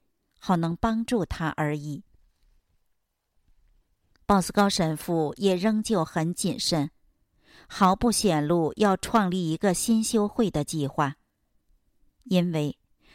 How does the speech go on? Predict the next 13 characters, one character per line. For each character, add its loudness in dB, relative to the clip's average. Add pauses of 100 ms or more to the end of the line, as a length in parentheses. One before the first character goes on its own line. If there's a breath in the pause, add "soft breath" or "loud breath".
(140 soft breath)
当 4
时 -2
修 2
会 2
和 -2
修 0
士 -2
并 0
不 -2
受 0
人 0
欢 -2
迎。 -4